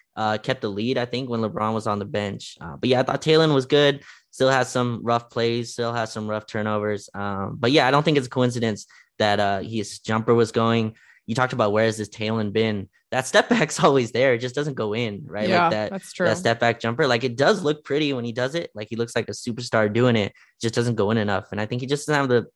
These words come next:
Speaker 1: ball in his hands as much. So twenty-four minutes, uh, played the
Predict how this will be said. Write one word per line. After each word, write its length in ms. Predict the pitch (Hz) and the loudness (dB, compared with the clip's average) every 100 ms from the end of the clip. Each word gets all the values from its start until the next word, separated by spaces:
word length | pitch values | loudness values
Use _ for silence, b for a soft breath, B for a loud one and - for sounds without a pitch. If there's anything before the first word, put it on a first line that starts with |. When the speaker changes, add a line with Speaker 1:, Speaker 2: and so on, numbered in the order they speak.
| _ | _
Speaker 1:
ball 220 | 104 113 | -2 0
in 40 | |
his 120 | 110 104 | -2 -4
hands 260 | 104 101 | -6 -4
as 140 | 101 104 | -6 -4
much. 320 | 101 - - | -4 -4 -6
So 280 | 98 98 - B B | -4 -4 -6 B B
twenty-four 420 | - 151 156 151 147 | 2 2 6 6 6
minutes, 480 | 135 131 131 - - | 6 4 0 -6 -4
uh, 340 | 104 101 101 98 _ _ | -2 0 -4 -8 _ _
played 220 | 123 123 | 0 2
the 220 | 120 98 | 2 -2